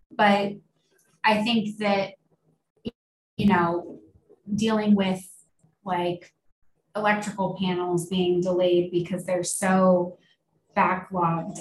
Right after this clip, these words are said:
and, um, mainly the issues around labor that came with covid, a lot of people,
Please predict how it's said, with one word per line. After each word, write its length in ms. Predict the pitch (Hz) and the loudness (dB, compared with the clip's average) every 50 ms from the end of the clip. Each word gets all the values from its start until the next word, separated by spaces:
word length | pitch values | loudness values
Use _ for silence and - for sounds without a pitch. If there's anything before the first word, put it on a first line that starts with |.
| - 190 | -8 -6
and, 500 | 180 180 175 175 175 175 175 170 170 165 - - - - | -4 -2 -2 -2 -2 -2 -4 -4 -6 -6 -8 -12 -10 -6
um, 440 | 185 180 180 180 175 175 170 170 - - _ | -4 -2 -2 -2 -2 -2 -4 -6 -10 -10 _
mainly 460 | 208 196 196 202 208 208 202 196 190 | 0 0 2 4 6 6 6 6 6
the 240 | 175 185 185 185 196 | 2 0 -2 -2 -4
issues 340 | 185 180 - 196 185 175 185 | -6 -6 -6 -6 -6 -4 -4
around 360 | 175 175 175 175 175 175 175 | -2 -2 -2 -2 -2 -2 0
labor 600 | 180 180 185 180 185 185 175 170 165 170 165 - - - 190 - - 202 | 0 0 0 0 0 0 -2 -2 -4 -6 -8 -12 -14 -16 -18 -18 -14 -14
that 120 | 196 - | -14 -14
came 260 | - - 190 185 185 | -8 -6 -2 0 0
with 200 | 180 175 180 - | 0 0 -2 -4
covid, 360 | - 185 175 170 180 180 180 175 | -6 -6 -4 -2 -2 -2 -2 -4
a 20 | |
lot 180 | 170 170 170 175 | -4 -6 -6 -8
of 80 | 175 | -10
people, 520 | - - 180 - 185 180 175 165 165 - | -10 -14 -10 -4 -2 -2 -2 -4 -6 -10